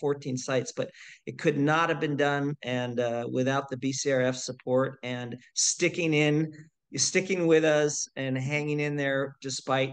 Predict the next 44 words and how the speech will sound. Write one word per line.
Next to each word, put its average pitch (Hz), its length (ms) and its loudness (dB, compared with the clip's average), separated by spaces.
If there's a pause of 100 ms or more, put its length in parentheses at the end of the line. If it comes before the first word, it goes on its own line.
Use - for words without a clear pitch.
(160)
covid 160 460 2
delays, 147 880 0
F 156 260 -6
D 156 240 0
A 147 460 4
delays, 143 720 0
and 120 140 -10
then 127 240 -6
shortages 147 840 2
and, 127 320 -2
you 127 80 -6
know, 117 300 -8
staffing 139 600 0
afterwards. 127 540 -2
So, 131 260 2 (380)
um, 127 380 0
and 139 200 0
Larry 165 300 4
Norton 156 420 -4
has 131 220 -4
been 127 240 -2
just 127 380 -4
instrumental 123 680 -4
in, 113 240 -6
in 117 100 -6
having 127 380 4
the 120 80 2
vision. 135 400 4
And 120 140 -2
I 127 80 2
think 160 220 -4 (500)
because 151 360 -2
he 180 100 -2
uses 170 500 -2
it 135 100 2
on 127 160 2
his 127 260 -4
patients 143 520 -6
and 113 100 -8
he 131 100 -4
sees 135 360 -4
the 110 80 -6
power, 120 420 0
and, 110 160 -6